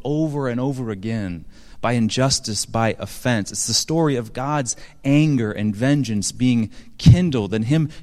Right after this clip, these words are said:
carrying it within his person all the way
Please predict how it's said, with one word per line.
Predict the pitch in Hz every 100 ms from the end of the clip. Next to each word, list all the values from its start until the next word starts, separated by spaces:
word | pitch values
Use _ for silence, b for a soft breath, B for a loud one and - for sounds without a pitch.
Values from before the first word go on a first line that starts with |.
| -
carrying | - - 170 180 190 190 175
it | 143
within | 147 143 143 135 -
his | 131 113
person | - 143 143 120 107 - B B -
all | 165 180 190 202
the | 190
way | 185 156 139 127 92